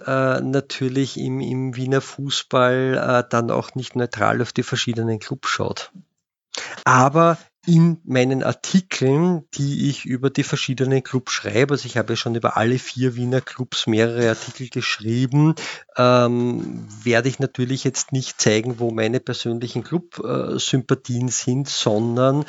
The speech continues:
da schreibe ich über tatsächlich, äh, stattgefundene Ereignisse, äh, belege die und, äh, ordne die dann ein.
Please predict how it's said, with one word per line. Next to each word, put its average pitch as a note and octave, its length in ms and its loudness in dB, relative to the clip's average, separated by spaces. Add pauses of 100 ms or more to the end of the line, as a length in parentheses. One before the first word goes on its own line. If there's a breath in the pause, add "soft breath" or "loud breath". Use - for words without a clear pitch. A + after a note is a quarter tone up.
(240 loud breath)
da A#2 160 2
schreibe A2+ 460 0
ich A#2+ 80 -8
über B2+ 240 -2
tatsächlich, B2 1200 -2
äh, B2 220 -2
stattgefundene B2 1040 -2
Ereignisse, A#2+ 960 0 (680 loud breath)
äh, A#2 280 -2
belege G#2+ 580 -2
die B2 460 -6
und, A#2+ 500 -4
äh, A#2+ 40 -10
ordne A2+ 680 -4
die A2+ 140 -8
dann A2 160 -2
ein. G#2+ 260 -4